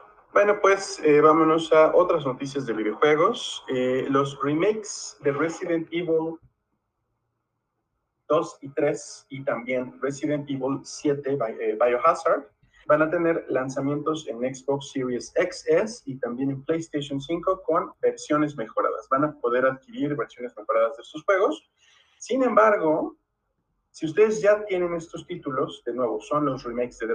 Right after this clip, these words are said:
de Resident Evil dos y Resident Evil tres y también Resident Evil siete, eh, Biohazard. Si ya los tienen para Xbox One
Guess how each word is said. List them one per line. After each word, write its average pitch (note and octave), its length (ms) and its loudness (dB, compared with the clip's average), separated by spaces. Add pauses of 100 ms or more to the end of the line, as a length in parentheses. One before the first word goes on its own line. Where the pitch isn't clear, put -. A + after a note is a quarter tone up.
(160)
de A#2+ 220 0
Resident B2 460 -8
Evil A2+ 180 -8
dos G#2+ 360 -6
y B2+ 100 -10
Resident A#3 480 -4
Evil A3+ 220 -10
tres - 320 -2
y E3 160 -6
también F#3+ 540 -2
Resident C3+ 420 -6
Evil B2+ 340 -8
siete, F3+ 640 -2 (180)
eh, A2+ 160 -4
Biohazard. - 560 -2 (360)
Si - 200 -20
ya C#3+ 100 6
los D3+ 220 -2
tienen B2 340 -4
para A2 200 0
Xbox C3+ 540 -4
One D#3 260 0